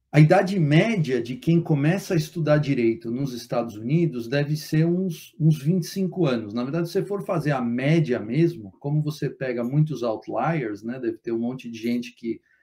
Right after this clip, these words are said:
tem sessenta e tal, a média vai ser um pouco maior até do que isso. Mas vai, vamos dizer,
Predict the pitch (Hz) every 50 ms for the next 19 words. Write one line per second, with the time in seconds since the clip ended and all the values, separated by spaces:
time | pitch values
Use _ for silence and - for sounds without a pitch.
0 | _ _ _ _ _ - - 113 104 - - 120 113 - - - 120 123 131 120
1 | - 110 101 - - 147 147 170 196 196 190 180 170 170 165 175 170 180 170 180
2 | 165 - - 190 180 160 - 190 - - 190 180 170 156 147 151 151 151 151 151
3 | 151 147 147 156 156 156 135 - - 147 156 151 160 160 147 127 117 139 160 165
4 | 160 156 139 139 143 131 120 -